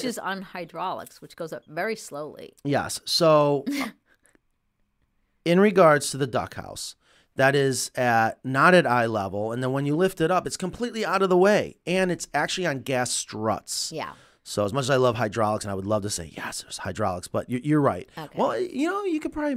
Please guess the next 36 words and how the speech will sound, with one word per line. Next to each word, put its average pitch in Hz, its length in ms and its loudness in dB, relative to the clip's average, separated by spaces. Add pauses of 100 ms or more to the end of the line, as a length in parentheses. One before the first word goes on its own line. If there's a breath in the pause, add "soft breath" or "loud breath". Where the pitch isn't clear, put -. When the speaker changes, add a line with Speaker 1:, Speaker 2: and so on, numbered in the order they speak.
Speaker 1:
make 170 180 -4
an 135 220 -6
argument 113 360 -4
that 107 120 -6
it's 104 80 -10
a 90 60 -12
form 113 520 -8
of 156 120 -6
hydraulics. - 500 -4
I 196 60 2
don't 156 80 2
know. 123 100 -2
They're 139 140 0
gas 120 260 0
struts, 107 260 -4
and 107 80 -10
they're 110 120 -8
awesome. - 320 -10
Speaker 2:
No, 202 80 -8
you're 151 200 -12
right. 131 280 -12 (160 soft breath)
Speaker 1:
So 139 320 4
anyway, 139 320 0
so 135 100 -2
was 143 140 2
that 160 180 4
the 185 80 -2
comment 175 400 2
you 165 80 2
were 165 80 4
referring 170 360 0
to? 185 220 0
Speaker 2:
Yeah. 330 380 0 (580)
Speaker 1:
Yeah. 208 220 -4
Speaker 2:
Yeah. 202 220 -2
Speaker 1:
How, 311 260 0